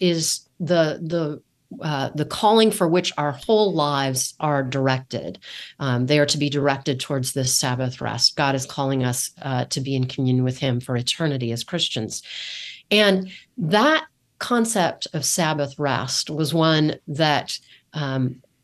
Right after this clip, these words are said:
Augustine explored as the aging, as we age, we are approaching that Sabbath rest. And, uh, Autumn Ridenhour, in her book, um,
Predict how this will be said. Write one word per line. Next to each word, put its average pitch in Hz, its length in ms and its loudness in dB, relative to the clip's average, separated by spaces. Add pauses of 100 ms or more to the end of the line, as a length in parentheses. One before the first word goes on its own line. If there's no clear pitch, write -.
(140)
Augustine 220 640 2
explored 202 720 0
as 143 600 0
the 143 360 -6
aging, 185 680 2 (160)
as 143 500 -2
we 147 180 0
age, 196 360 6
we 156 180 0
are 143 160 0
approaching 202 760 0
that 151 360 -2
Sabbath 143 540 0
rest. 120 560 -2 (380)
And, 165 480 6 (160)
uh, 147 340 -4
Autumn 247 200 4
Ridenhour, 185 800 4
in 165 160 0
her 175 160 -2
book, 156 400 -4 (320)
um, 135 380 -2